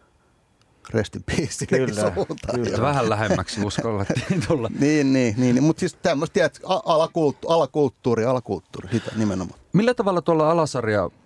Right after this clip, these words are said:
Speaker 3: tota, tasolla nuo sponsorit tulee, niinku, tuota, millä tavalla he-,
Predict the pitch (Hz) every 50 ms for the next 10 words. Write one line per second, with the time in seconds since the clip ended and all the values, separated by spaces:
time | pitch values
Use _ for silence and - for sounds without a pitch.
0 | - - - - 113 95 - 117 110 104 104 95 - 120 110 - 117 107 104 101
1 | 104 104 104 101 101 104 - - - 131 123 113 98 101 95 87 - _ - 92
2 | 90 85 82 73 76 80 78 - 104 - - - - - _ - 87 85 - -
3 | 87 - - - - - - - - - 135 135 127 - 117 107 101 101 98 107
4 | 110 101 95